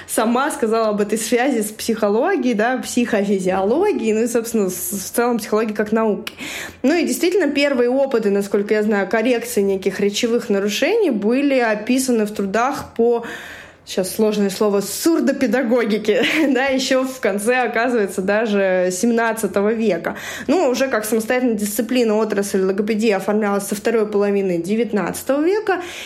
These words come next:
и до тридцатых годов двадцатого века в логопедии преобладало, ну, некое такое упрощенное представление о речевых нарушениях, как о неких,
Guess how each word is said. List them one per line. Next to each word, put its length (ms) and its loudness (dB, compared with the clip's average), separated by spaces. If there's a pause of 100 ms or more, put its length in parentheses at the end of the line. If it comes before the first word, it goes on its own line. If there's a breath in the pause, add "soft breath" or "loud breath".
и 280 2
до 220 0
тридцатых 760 0
годов 400 2
двадцатого 500 0
века 340 2
в 60 0
логопедии 600 0
преобладало, 840 0
ну, 140 0
некое 260 2
такое 260 2
упрощенное 800 0
представление 600 0
о 40 -2
речевых 360 -2
нарушениях, 680 0
как 300 -2
о 80 0
неких, 420 0